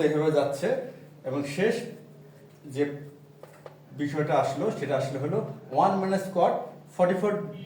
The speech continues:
forty-four degree equal হচ্ছে two to the power twenty-two, অর্থাৎ এই যে one minus cot one degree, one minus cot two degree, one minus cot three degree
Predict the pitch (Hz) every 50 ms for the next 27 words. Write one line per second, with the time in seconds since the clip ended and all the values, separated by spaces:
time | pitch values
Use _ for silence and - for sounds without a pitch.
0 | - - - - - - - - - 175 175 - - 214 214 202 - - - 196
1 | 214 214 185 - 196 185 156 160 165 196 180 160 - 190 190 170 160 - - -
2 | 208 262 269 254 - - - - - - - - 226 233 - - 208 185 - 196
3 | 185 185 190 226 269 - - - - - - 240 226 214 190 165 156 170 160 143
4 | - - - - - - - - - - - - - - - - - - - -
5 | - - - 175 175 - - - - - - - - - - 196 202 220 214 202
6 | 208 190 180 185 185 185 185 196 190 196 180 151 - 190 180 180 170 165 165 160
7 | 156 156 156 156 170 175 160 - 147 151 156 170 170 170 175 170 170 175 180 170
8 | - 175 160 156 156 147 143 156 160 131 131 139 143 151 165 175 180 175 170 170
9 | 170 170 165 - - - - - - 175 156 156 151 156 160 165 190